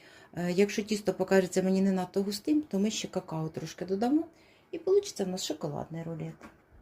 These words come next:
Отже, духовку вже включили на двісті, нехай нагрівається, бо нам треба тепла духовка. Е, дечко застелили пергаментною силіконізованою бумагою або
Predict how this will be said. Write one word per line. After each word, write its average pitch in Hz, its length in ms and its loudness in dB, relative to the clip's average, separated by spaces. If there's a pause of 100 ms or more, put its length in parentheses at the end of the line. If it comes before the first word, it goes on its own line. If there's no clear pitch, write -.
(560)
Отже, 185 300 2
духовку 240 400 2
вже 208 160 2
включили 185 640 -2
на 240 160 8
двісті, 196 380 0
нехай 202 280 0
нагрівається, 214 580 2
бо 185 140 -2
нам 214 220 0
треба 180 540 -4
тепла 160 280 -10
духовка. 160 480 -14 (560)
Е, 180 200 -4
дечко 196 360 2
застелили 185 720 2 (100)
пергаментною 240 760 2
силіконізованою 226 1120 2
бумагою 202 520 2
або 262 460 2